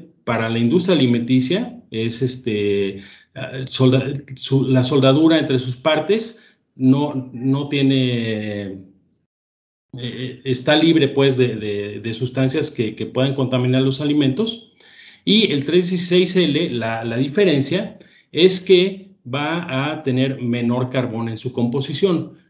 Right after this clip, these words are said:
lo cual va a permitir que también, a su vez, se pueda utilizar,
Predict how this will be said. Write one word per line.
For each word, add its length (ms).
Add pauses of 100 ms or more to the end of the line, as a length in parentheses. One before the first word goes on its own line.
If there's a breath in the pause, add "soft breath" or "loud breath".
(120 loud breath)
lo 220
cual 200
va 60
a 100
permitir 520
que 100
también, 760
a 160
su 180
vez, 240
se 320
pueda 320
utilizar, 880